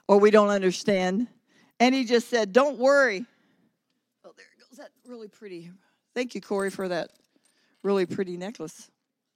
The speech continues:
That's my grandson bought that for me. But he told her, first of all, "Don't worry about what other people think," because she had said, "You are a Jew,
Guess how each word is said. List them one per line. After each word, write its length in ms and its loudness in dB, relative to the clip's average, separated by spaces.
That's 140 -18
my 100 -6
grandson 460 -6
bought 220 -10
that 160 -18
for 200 -20
me. 140 -16
But 120 6
he 60 4
told 280 4
her, 240 0
first 320 -2
of 80 -2
all, 300 0
"Don't 140 8
worry 180 6
about 260 6
what 160 6
other 180 4
people 300 2
think," 440 0
because 320 0
she 180 0
had 140 0
said, 280 0
"You 180 6
are 100 2
a 40 2
Jew, 460 0